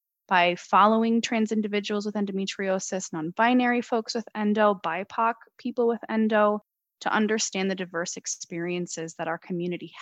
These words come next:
has. And by understanding the diverse experiences that our community has,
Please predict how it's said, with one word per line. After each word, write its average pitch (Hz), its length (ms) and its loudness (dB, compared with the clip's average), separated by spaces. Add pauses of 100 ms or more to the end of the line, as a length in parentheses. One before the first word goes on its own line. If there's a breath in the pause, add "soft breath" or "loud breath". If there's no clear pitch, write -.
has. 170 540 -8 (440)
And 208 100 0
by 196 180 4
understanding 226 800 4
the 247 80 2
diverse 254 420 2
experiences 254 580 -4
that 247 100 2
our 240 100 2
community 240 460 -4
has, 247 420 0